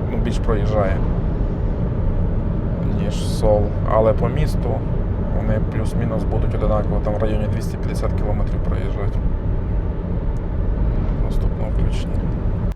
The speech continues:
Так, вже прибули на місце. По витратах чотирнадцять і три, проїхали дев'яносто дев'ять чотири кілометри,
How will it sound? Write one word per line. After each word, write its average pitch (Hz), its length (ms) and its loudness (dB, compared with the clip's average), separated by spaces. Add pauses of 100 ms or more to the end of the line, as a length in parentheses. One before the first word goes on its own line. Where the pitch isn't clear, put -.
(760)
Так, 123 180 -8
вже 120 180 -10
прибули 127 460 -10
на 120 140 -8
місце. 160 600 -8 (1600)
По 117 420 -8 (220)
витратах 120 600 -10 (600)
чотирнадцять - 680 -14
і - 60 -14
три, 170 400 -12 (920)
проїхали 120 800 -10
дев'яносто 117 600 -12
дев'ять 117 360 -10 (100)
чотири 117 400 -14
кілометри, 151 720 -12